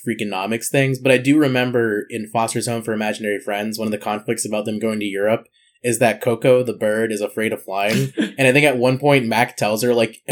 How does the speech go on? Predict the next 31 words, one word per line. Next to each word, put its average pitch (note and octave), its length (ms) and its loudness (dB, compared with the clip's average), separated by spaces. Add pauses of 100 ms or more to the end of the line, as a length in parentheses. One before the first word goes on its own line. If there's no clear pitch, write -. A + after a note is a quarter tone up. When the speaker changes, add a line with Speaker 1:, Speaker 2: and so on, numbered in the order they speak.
(120)
Speaker 1:
"You D#3+ 100 2
know G3+ 160 6
y-, D#3 220 4
you're C3 180 0
driving, A#2+ 440 2
right? G2+ 320 -2
Like, B2 180 -2
you're C3+ 100 0
in C#3+ 80 2
a C#3 60 4
car B2 280 4
every G#2+ 260 -2
day, A2 200 2
and G2+ 80 -4
you're A2 140 -2
way B2 180 2
more A#2+ 160 2
likely A2+ 280 2
to A2 60 -2
get A2+ 120 0
in G#2 80 -6
an G#2 60 -6
accident G#2 400 -6
doing G#2+ 200 -4
that A2 220 -4
than G#2+ 160 -8
for A2 80 -10
flying G#2+ 320 -6
in G#2 60 -6
a G#2 40 -8
plane." C#3+ 480 2